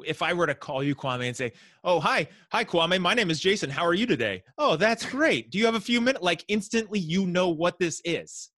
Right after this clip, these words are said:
This is something you don't want, <laughs> right? It's instantly a cold call. The alarms go off.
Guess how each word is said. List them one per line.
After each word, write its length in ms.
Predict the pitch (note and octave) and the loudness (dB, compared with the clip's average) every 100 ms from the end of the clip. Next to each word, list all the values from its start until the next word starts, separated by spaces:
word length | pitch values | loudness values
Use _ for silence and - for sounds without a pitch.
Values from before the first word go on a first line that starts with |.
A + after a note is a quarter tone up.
| _ | _
This 300 | D#3+ F#3 - | 0 0 -2
is 340 | - E3+ E3+ - | -2 0 0 0
something 420 | E3 D#3 E3 D3+ | 0 0 -2 -2
you 200 | E3 E3 | -2 0
don't 280 | D3+ D3+ C#3+ | 0 -2 -2
want, 420 | C#3+ G2 - - | -2 -2 -10 -20
<laughs> 60 | _ | _
right? 320 | D3+ F3+ F#3+ - | -2 0 0 -2
It's 180 | E3+ - | -6 -4
instantly 640 | F3 F#3+ - G3 G3 E3 E3+ | -4 -4 -4 -8 -4 -6 -4
a 80 | C#3+ | -8
cold 380 | - D3 D3 | -4 -4 -4
call. 260 | - F#2 G#2 A2+ | -10 -14 -12 -12
The 60 | |
alarms 440 | B2 B2+ C#3+ D#3+ C#3+ | -10 -8 -6 -8 -10
go 220 | C3 B2+ | -12 -8
off. 320 | A#2+ A2 D2+ | -6 -8 -10